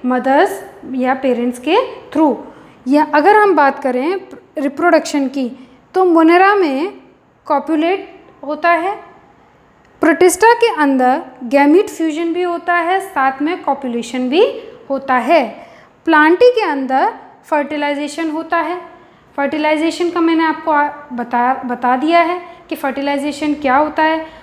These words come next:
Fertilization जो होता है वो होता है fusion of male and female gamete makes zygote। तो planty के अंदर फर्टि-, fertilization होता है, फंजाई के अंदर भी fertilization होता है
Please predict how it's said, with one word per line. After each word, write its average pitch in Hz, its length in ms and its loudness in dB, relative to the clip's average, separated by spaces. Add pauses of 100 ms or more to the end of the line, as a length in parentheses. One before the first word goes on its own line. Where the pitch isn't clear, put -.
(120)
Fertilization 381 760 2
जो 330 160 -2
होता 254 240 -6
है 262 560 -6 (160)
वो 285 120 -2
होता 277 220 0
है 370 200 0
fusion 370 400 -2
of 240 340 -6
male 277 380 -2 (140)
and 247 420 -4
female 277 460 2
gamete 226 520 -4
makes 262 460 0 (360)
zygote। 233 560 -6 (580)
तो 370 240 2 (840)
planty 302 400 0
के 381 100 -4
अंदर 370 200 -2
फर्टि-, 359 440 -6
fertilization 349 800 -4
होता 359 280 -2
है, 370 320 2 (540)
फंजाई 240 500 -2
के 262 120 -2
अंदर 349 280 4
भी 370 80 2
fertilization 349 840 -2
होता 349 280 -2
है 349 320 0